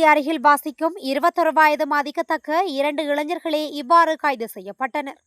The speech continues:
போதைப்பொருள் தொடர்பாக காவல்துறையினர் கைது நடவடிக்கை தீவிரமடைந்துள்ள நிலையில், அதற்கான தட்டுப்பாடு காரணமாக சந்தேக நபர்கள் பத்து போதை மாத்திரைகள் அடங்கிய அட்டையை மூவாயிரம் ரூபாய் வரை விற்பனை செய்துள்ளதாக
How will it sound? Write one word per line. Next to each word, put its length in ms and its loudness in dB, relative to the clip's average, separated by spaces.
போதைப்பொருள் 680 0
தொடர்பாக 640 0
காவல்துறையினர் 840 -2
கைது 340 -4
நடவடிக்கை 540 -6
தீவிரமடைந்துள்ள 880 -6
நிலையில், 480 -12
அதற்கான 580 2
தட்டுப்பாடு 580 0
காரணமாக 920 -2
சந்தேக 420 -4
நபர்கள் 500 -6
பத்து 340 -4
போதை 340 -4
மாத்திரைகள் 580 -8
அடங்கிய 540 -6
அட்டையை 460 -4
மூவாயிரம் 580 0
ரூபாய் 340 0
வரை 200 -4
விற்பனை 420 -8
செய்துள்ளதாக 720 -4